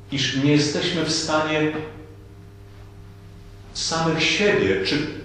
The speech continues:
kogoś, kto jest nam nawet bardzo drogi i cenny i chcielibyśmy odkupić dla zbawienia,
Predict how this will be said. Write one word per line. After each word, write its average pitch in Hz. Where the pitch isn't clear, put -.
kogoś, 190
kto 175
jest 170
nam 165
nawet 160
bardzo 160
drogi 175
i -
cenny 185
i 160
chcielibyśmy 160
odkupić 147
dla 131
zbawienia, 117